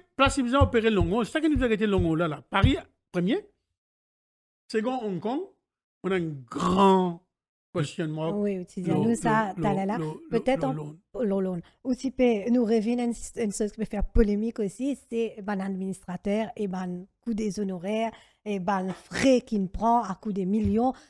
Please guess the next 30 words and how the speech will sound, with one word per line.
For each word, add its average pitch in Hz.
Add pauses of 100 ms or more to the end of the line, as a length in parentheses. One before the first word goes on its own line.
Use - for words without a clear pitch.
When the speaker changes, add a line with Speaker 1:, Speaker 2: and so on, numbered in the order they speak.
(120)
Speaker 2:
Hier, 220
dans 220
Watershed 208
Meeting, 214
euh, 202
attends, 202 (120)
ça, 202
attends, 185
il 196
y 190
a 185
de 185
la 185
même, 214
lui-même, 202
il 190
donne, 185 (320)
il 185
donne 180
quelques 180
indications 196
par 202
rapport 190
à 190
ce, 170
ce -
compagnie. 202 (960)
Euh, 220 (220)
les, 220
les, 208